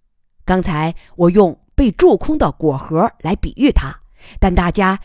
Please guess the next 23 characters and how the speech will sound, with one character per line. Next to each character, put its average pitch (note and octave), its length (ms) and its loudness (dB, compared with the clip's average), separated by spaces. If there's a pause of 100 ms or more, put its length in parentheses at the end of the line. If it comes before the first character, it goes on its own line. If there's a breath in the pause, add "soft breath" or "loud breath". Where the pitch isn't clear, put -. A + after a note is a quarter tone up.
(140 soft breath)
要 G3+ 120 0
注 G3 220 -2
意 D3 160 -8
一 D#3+ 40 -4
个 C#3+ 260 -6 (120)
重 A#3+ 220 2
要 F#3+ 160 -4
的 - 80 -10
区 - 260 -2
别。 G2+ 260 -6 (880)
桃 C4 260 4
核 - 240 0
分 D3 200 -4
离 C#3+ 120 -10
后 C#3 300 -8 (240 soft breath)
仍 F3+ 300 0
被 D4 220 0
圈 D4+ 300 0
闭 D4 220 0
在 - 260 -8
果 B2+ 160 -4
肉 A3 220 2
内， D3 300 -12